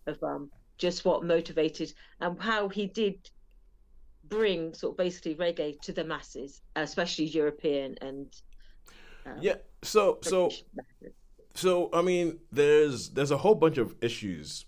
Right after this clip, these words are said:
Speaker 2: with that I have, which are, whi-, which are part of the reason why I'm not particularly looking forward to. Oh, uh,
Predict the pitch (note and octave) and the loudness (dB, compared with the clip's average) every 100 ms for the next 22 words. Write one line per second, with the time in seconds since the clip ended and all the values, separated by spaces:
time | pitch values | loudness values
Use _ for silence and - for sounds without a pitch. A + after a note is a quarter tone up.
0 | - - G2 F#2+ G#2 F#2+ - - - - | -20 -12 -8 -2 0 0 -4 -18 -6 4
1 | B2 A2+ A2 D2 D2+ - - - A#2 C3+ | 4 4 0 -6 -12 -18 -20 -6 2 4
2 | C#3+ A2+ G#2+ - A#2+ A#2+ A#2 C3 B2+ A2+ | 6 6 4 4 4 4 4 2 0 0
3 | G#2 C3+ C3 A#2 A#2 A#2+ A#2 G#2 A2+ A2 | 2 4 4 4 0 0 0 0 -4 -4
4 | A#2 G#2 A2+ G2+ F#2+ G2+ F#2 F2 D#2+ - | -8 -2 -2 -2 -2 -4 -4 -8 -10 -20
5 | - G#2 F2+ - | 0 0 2 0